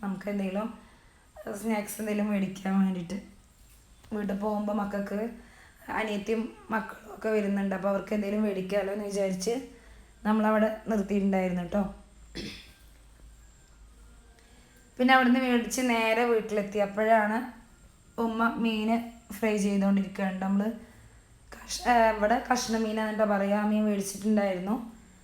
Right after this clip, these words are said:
അത് ഉമ്മ ഫ്രൈ ചെയ്തുകൊണ്ടിരിക്കുകയാണ്. അപ്പം നമുക്ക് നമ്മളുടെ വീട്ടിലെത്തിക്കഴിഞ്ഞാൽ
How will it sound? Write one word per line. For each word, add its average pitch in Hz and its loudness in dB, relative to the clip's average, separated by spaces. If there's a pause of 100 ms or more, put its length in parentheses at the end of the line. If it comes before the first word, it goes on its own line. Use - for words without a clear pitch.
(260)
അത് 220 0
ഉമ്മ 214 2
ഫ്രൈ 214 4
ചെയ്തുകൊണ്ടിരിക്കുകയാണ്. 202 4
അപ്പം 202 2
നമുക്ക് 214 0 (420)
നമ്മളുടെ 220 0 (260)
വീട്ടിലെത്തിക്കഴിഞ്ഞാൽ 214 -2